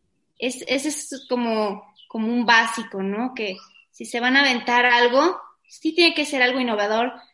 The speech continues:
debe de tener algo, un, aunque sea un mínimo, un mínimo detalle que no tengan las otras marcas, que no tengan,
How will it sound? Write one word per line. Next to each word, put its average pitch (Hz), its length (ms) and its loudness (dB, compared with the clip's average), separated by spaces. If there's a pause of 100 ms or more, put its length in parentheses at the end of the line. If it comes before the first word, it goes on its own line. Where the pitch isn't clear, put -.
(260)
debe 262 180 2
de 269 120 2
tener 233 380 0
algo, 254 520 2
un, 269 460 0 (1120)
aunque 285 260 0
sea 392 200 2 (300)
un 359 160 8
mínimo, 339 560 8 (460)
un 294 200 4
mínimo 330 400 10
detalle 262 800 0 (240)
que 240 120 -4
no 262 280 -2
tengan 277 340 2
las 233 180 -2
otras 233 380 -8
marcas, 233 440 -6
que 247 100 -6
no 262 260 -4
tengan, 269 520 0